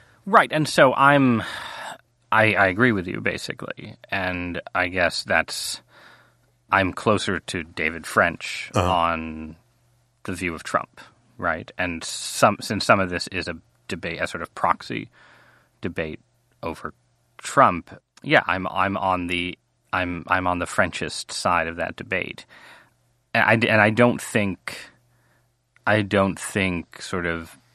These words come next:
Speaker 1: a highest good conservatism can, whatever that might mean,
Speaker 2: Right.
Speaker 1: right,
Speaker 2: Have him as the
Speaker 1: can
Speaker 2: standard
Speaker 1: succeed,
Speaker 2: bearer?
Speaker 1: right, can
Speaker 2: <laughs>
Speaker 1: succeed as long as it's sort of presenting itself, and not just presenting, I mean,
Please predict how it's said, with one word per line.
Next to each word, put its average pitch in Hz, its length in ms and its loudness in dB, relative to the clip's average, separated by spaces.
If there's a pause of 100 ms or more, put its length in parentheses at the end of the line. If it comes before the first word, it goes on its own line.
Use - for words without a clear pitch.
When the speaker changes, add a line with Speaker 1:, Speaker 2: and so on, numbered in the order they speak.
(260)
Speaker 1:
a 101 100 2
highest 95 540 2
good 90 260 -6
conservatism - 920 -6
can, 82 520 -10 (500)
whatever 87 320 0
that 78 180 2
might 85 200 -4
mean, 87 480 -6
Speaker 2:
Right. 82 240 4
Speaker 1:
right, 78 280 -4 (280)
Speaker 2:
Have 110 180 2
him 120 180 8
as 98 100 4
the 131 80 6
Speaker 1:
can 117 100 2
Speaker 2:
standard 107 260 6
Speaker 1:
succeed, 113 160 8
Speaker 2:
bearer? 135 100 0
Speaker 1:
right, 101 220 4
can - 160 4
Speaker 2:
<laughs> 165 120 2
Speaker 1:
succeed 143 420 2
as 113 160 2
long 101 340 2
as 92 140 -6
it's 90 300 -8 (420)
sort 95 200 -4
of - 160 -10
presenting 98 600 -2
itself, 90 380 -4
and 156 120 -4
not 185 160 6
just - 200 -2
presenting, 104 600 -2
I - 40 -12
mean, 90 280 -10